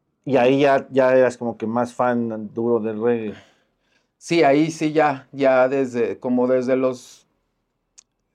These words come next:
Speaker 2: eh, dieciséis, diecisiete años me empecé a meter más en, en la onda del reggae. Como a los diecisiete conocí a,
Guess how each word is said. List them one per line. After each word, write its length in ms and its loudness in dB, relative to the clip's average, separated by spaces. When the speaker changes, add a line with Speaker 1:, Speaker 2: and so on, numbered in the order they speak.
Speaker 2:
eh, 500 -10
dieciséis, 1040 -2
diecisiete 480 -6
años 220 0
me 80 -4
empecé 320 -4
a 60 0
meter 320 -4
más 260 -2
en, 220 -8
en 260 -12
la 80 -4
onda 200 0
del 160 0
reggae. 300 -2
Como 260 0
a 60 2
los 180 -2
diecisiete 600 -8
conocí 540 -6
a, 520 -4